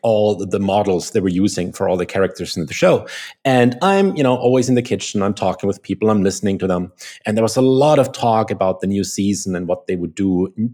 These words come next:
differently, how the programming would change, how the technical aspects would change. And that was the number one topic in the kitchen. But the thing that was unsaid that I picked up on was like, "Guys, you don't have anyone to manage that, right? You're looking for someone to lead that project."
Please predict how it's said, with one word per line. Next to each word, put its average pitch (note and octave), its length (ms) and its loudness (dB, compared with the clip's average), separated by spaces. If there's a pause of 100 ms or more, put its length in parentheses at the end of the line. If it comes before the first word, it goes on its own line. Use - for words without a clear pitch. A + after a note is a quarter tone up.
differently, G2+ 500 0
how G2 160 0
the F#2 100 -2
programming F#2+ 640 -2
would G2 140 -2
change, F#2 380 -4
how - 80 -6
the F2+ 80 -4
technical - 460 -6
aspects F#2+ 580 -6
would G2+ 80 -10
change. G2 300 -4
And F#2 100 -6 (240)
that A#2 140 0
was A#2+ 160 0
the A#2+ 60 2
number A2 220 2
one G2 200 0
topic F#2+ 340 -4
in F2+ 100 -4
the F2 60 -4
kitchen. - 400 -4 (460)
But B2 100 0
the A#2+ 80 0
thing A3 360 4
that C#3+ 120 4
was A#2+ 200 4
unsaid A#2+ 560 0
that A2+ 80 0
I G#2 80 0
picked - 280 -8
up C#3+ 220 -2
on B2+ 100 2
was G#2 160 0
like, F#2 120 -4
"Guys, A#2 260 -2
you G#2 40 0
don't B2+ 100 0
have E3 120 0
anyone A2+ 300 2
to - 100 -10
manage A#2 320 -2
that, D#2+ 220 -8
right? G2 220 -6 (380)
You're G#2+ 120 0
looking A2+ 260 0
for - 100 0
someone G2+ 360 -2
to G2 100 -2
lead F#2+ 220 0
that E2 200 0
project." - 560 -2